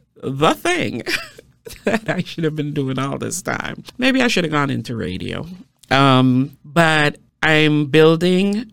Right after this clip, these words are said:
my coaching practice. I am writing. I've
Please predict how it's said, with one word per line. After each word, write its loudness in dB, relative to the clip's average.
my -2
coaching -2
practice. -6
I 2
am -4
writing. 2
I've 0